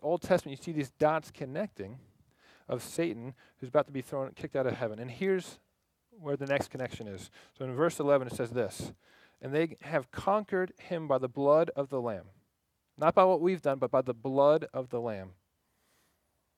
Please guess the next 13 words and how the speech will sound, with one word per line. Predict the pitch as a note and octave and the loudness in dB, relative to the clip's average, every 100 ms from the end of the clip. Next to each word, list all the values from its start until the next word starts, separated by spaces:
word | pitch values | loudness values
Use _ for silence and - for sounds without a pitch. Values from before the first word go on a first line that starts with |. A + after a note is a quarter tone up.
| _ - | _ -14
"And | C#3+ C3+ | -2 2
by | C#3+ | 2
the | C3+ | 2
word | C3+ D3+ F3 F#3+ F#3 | 0 0 2 2 0
of | - | -2
their | D3+ D3+ | 0 0
testimony, | - D#3 - C3+ A#2 G#2+ A2 | 0 -4 -2 -6 -6 -8 -12
for | - | -4
they | C3+ C#3 | -2 2
love | C3+ D#3 E3 | 4 4 2
not | D3+ D3 | -4 -4
their | D3+ | -4
lives | C3+ C3+ G#2+ G#2+ - | 0 0 -2 -8 -16